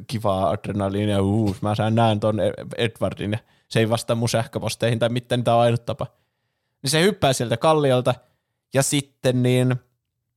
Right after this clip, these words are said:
tämä, muistaakseni sille käy vähän huonosti siinä kuitenkin, niin tämä Jacobi susimuodossa sitten pelastaa tän pellan sieltä ja nähtävästi kaikki on hyvin kuitenkin sitten sen jälkeen, että se pelastui sieltä.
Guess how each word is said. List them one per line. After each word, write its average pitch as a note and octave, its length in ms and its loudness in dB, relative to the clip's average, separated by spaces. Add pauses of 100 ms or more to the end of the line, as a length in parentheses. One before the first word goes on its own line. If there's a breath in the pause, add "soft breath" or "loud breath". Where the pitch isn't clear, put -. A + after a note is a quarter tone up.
(400)
tämä, B2+ 440 2 (1080)
muistaakseni C#3+ 680 0 (220)
sille A#2+ 260 -2
käy B2 280 0
vähän A#2 240 2
huonosti G#2 400 0
siinä G#2 260 -4
kuitenkin, G#2 420 -2
niin G#2+ 100 -4
tämä A#2 280 0 (320)
Jacobi C3 840 0
susimuodossa A2 880 0
sitten - 240 -6
pelastaa G#2 580 -2
tän G#2 200 -2
pellan F#2 440 -2
sieltä G#2 320 -6
ja A2+ 160 0 (680)
nähtävästi C#3 840 -2
kaikki A2 400 0
on A2 140 2
hyvin F#2+ 340 0
kuitenkin G#2 460 -6
sitten - 260 -8
sen A2 200 -2
jälkeen, A2 240 -2
että - 100 -12
se B2 80 -4
pelastui A2 500 -2
sieltä. G#2+ 280 -6